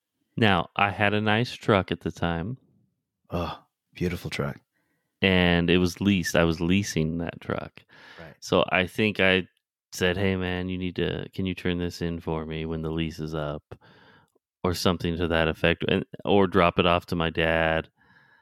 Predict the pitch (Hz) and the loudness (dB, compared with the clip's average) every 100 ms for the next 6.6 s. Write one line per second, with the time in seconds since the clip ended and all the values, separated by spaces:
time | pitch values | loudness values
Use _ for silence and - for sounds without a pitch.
0 | _ _ _ _ _ _ _ _ 104 101 | _ _ _ _ _ _ _ _ 2 4
1 | 101 98 98 98 101 101 98 95 92 90 | 6 6 6 6 4 4 4 4 4 6
2 | 90 90 87 - - _ _ _ _ _ | 4 2 -4 -10 -14 _ _ _ _ _
3 | _ _ _ - - - 92 87 87 85 | _ _ _ -10 -8 0 2 2 -2 0
4 | 90 87 85 85 85 85 87 - _ _ | 2 2 2 0 0 -2 -6 -12 _ _
5 | _ _ - 113 110 - 104 107 - - | _ _ 0 2 2 4 4 4 0 -14
6 | - - - _ 110 | -20 -20 -20 _ -6